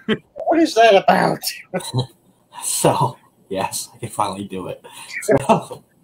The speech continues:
Speaker 2: <laughs> so when Slugger is talking, 'cause he's a pug,
Speaker 1: Yeah.
Speaker 2: part pug, part cyborg,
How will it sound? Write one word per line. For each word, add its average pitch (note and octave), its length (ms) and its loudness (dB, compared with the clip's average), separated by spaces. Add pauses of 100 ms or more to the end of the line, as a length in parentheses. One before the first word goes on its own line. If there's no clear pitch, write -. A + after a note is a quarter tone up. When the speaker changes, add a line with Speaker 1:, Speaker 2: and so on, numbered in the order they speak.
(460)
Speaker 2:
<laughs> - 600 -20
so A#2 560 2
when G#2+ 180 -4
Slugger B2 420 -2
is F#2+ 120 -8
talking, G2+ 560 0
'cause - 160 -20
he's F#2+ 160 -10
a - 40 -14
pug, G#2+ 440 -8 (360)
Speaker 1:
Yeah. G#2 280 -6 (1400)
Speaker 2:
part - 260 -10
pug, - 340 -14
part F#2 300 -14
cyborg, F#2+ 560 -14